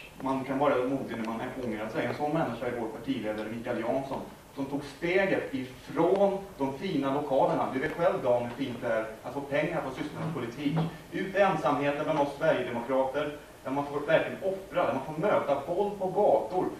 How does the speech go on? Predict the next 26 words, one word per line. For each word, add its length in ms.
utav 220
anarkister, 800
utav 240
folkpartister, 720
utav 200
socialdemokrater 1000
och 60
miljöpartister 760
och 60
allt 180
vad 100
de 80
vill 220
heta. 140
Fegt 380
är 120
att 180
sitta 480
ner 160
och 120
inte 580
våga 200
göra 260
någonting 420
när 80
man 120